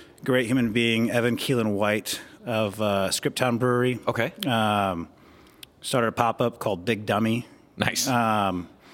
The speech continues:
Speaker 1: and we were actually slated to do one at Site One.
Speaker 2: Oh, okay.
Speaker 1: Um, barbecue and booze, fun cocktails, good time. Him and I are the same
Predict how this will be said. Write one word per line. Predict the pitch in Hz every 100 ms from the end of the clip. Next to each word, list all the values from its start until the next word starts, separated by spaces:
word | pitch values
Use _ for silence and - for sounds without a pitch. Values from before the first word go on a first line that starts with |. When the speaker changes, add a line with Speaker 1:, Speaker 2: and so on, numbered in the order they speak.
| - -
Speaker 1:
and | 113
we | 113
were | 113
actually | 110 - 117 107
slated | - 123 117 113 101
to | 98
do | 104 127
one | 113 101 98 95 - - -
at | 135 117
Site | - 107 90
One. | 90 117 110 95 92 -
Speaker 2:
Oh, | 120
okay. | 127 107 110 -
Speaker 1:
Um, | 110 107 104 101 95 87 90 -
barbecue | 123 117 110 - 117
and | 104
booze, | 110 104 104 104 95 -
fun | - 123 117
cocktails, | 113 101 95 113 104 101 92
good | 123 -
time. | 113 107 101
Him | 131 135
and |
I | 120 120
are | 110
the | 95
same | - - 107 104 107 107